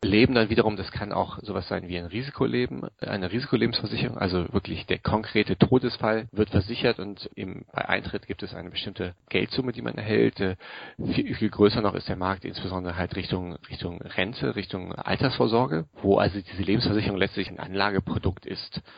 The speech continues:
das oft halt auch steuerlich unterstützt wird. Das ist ein ganz, ganz großer Bereich, der insofern eine Menge Komplexität mit sich bringt, als dass man wirklich halt sehr lange Zeitperioden auch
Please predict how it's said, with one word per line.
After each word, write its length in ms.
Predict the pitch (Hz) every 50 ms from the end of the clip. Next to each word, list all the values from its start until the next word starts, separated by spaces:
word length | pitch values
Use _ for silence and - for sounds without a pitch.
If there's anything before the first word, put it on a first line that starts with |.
| - -
das 180 | 104 95 -
oft 220 | - 98 95 - -
halt 160 | 95 90 -
auch 100 | - -
steuerlich 760 | - - - 95 92 98 98 98 95 98 95 - 95 - - _ -
unterstützt 480 | - - 104 107 - 127 - - - -
wird. 240 | 180 196 - - - _ _ _ _ -
Das 140 | - 110 101
ist 40 | -
ein 120 | - 127
ganz, 180 | 120 127 127 -
ganz 160 | - 127 -
großer 260 | - 123 123 - 123
Bereich, 580 | 113 - 107 110 107 107 110 113 117 117 - -
der 400 | - 104 98 98 98 98 95 92 95 - -
insofern 520 | 98 95 120 123 - 139 120 117 110 104 - _ _ -
eine 220 | 120 110 107 107 104
Menge 380 | 98 98 110 135 143 139 127
Komplexität 800 | - - 143 123 - - 107 - - 156 - - - - - - -
mit 180 | 101 120 -
sich 220 | - - 143 - -
bringt, 280 | 139 131 131 127 -
als 140 | - - -
dass 160 | - 107 -
man 140 | - 98 90
wirklich 240 | 107 101 - 95 92
halt 140 | 95 92 - - -
sehr 540 | - 98 101 107 107 110 110 110 107 - - -
lange 400 | - 95 95 92 98 101 98 95
Zeitperioden 1120 | - - 113 98 98 107 107 - - - - _ _ - 107 95 92 95 92 98 104 98 -
auch 340 | - 92 92 90 - -